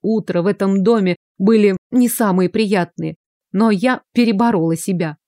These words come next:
в глубине души надеясь, что всё будет хорошо. В квартире, только разувшись, он потянул меня в спальню, сам разделся до трусов и меня до белья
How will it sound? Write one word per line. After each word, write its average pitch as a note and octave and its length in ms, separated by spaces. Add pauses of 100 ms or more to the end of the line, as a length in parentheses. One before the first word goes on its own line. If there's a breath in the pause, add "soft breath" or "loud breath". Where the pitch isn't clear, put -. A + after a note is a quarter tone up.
(160)
в F3 120
глубине G#3 500
души F#3 320
надеясь, F#3 580 (220)
что A3 220
всё D4+ 260
будет A3+ 320
хорошо. G3 540 (360)
В - 20
квартире, G#3+ 440
только A3 320
разувшись, F#3+ 520 (280)
он G#3+ 180
потянул G#3+ 480
меня G3+ 320
в - 60
спальню, F3 600 (220)
сам G3 300
разделся G3 560
до G3 100
трусов F#3+ 480 (140)
и A3 100
меня F#3+ 340
до F3 120
белья F3 480